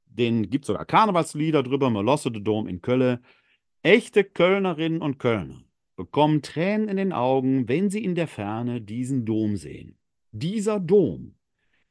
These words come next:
ist ein Symbol, weil dieses ganze Stadtgefühl in diesem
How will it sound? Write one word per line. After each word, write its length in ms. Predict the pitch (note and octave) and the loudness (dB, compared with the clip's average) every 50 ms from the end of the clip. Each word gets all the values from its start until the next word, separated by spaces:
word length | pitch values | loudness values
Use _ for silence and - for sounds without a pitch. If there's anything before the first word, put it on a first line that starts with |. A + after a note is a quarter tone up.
| _ _ | _ _
ist 280 | C#3 C3+ - - - - | -8 -8 -8 -10 -14 -10
ein 220 | C#3 C#3 C3+ C3+ | -6 -4 -4 -2
Symbol, 760 | A#2+ A#2+ B2+ A#2+ A#2 A2 G2+ C3 D3 C3 F#2+ D2 A#1+ A#1+ - _ _ _ _ _ _ _ _ _ _ - | -2 -2 -2 -2 -2 -4 -4 -2 0 0 -2 -2 -6 -10 -18 _ _ _ _ _ _ _ _ _ _ -4
weil 160 | A#2 A#2 A#2+ | -4 -2 -2
dieses 240 | A#2 C3+ B2+ - - | -2 -4 -4 -4 -4
ganze 400 | C#3 D#3 G3 A3 G#3+ - - E3 | -4 -4 -4 -4 -4 -4 -6 -6
Stadtgefühl 1400 | - - - - - - - - - - - E3 - - - - - D#3+ D3 C3+ A#2+ G#2+ E2+ C2+ C2 C2 - _ _ _ _ _ _ _ | -6 -8 -10 -12 -14 -14 -16 -18 -8 -4 -2 -2 -2 -4 -8 -6 -4 0 2 2 2 2 0 -2 -6 -12 -16 _ _ _ _ _ _ _
in 460 | - F#3 G3 G#3 A3 A#3+ B3 B3+ B3+ - - | -2 0 2 2 2 2 2 0 -2 -4 -8
diesem 680 | A2+ C3+ E3 F#3+ G3+ F#3 G3 G3+ G3+ G3+ G#3 G#3 G3+ | -6 -4 -4 -2 -2 -2 0 0 0 0 0 -2 -6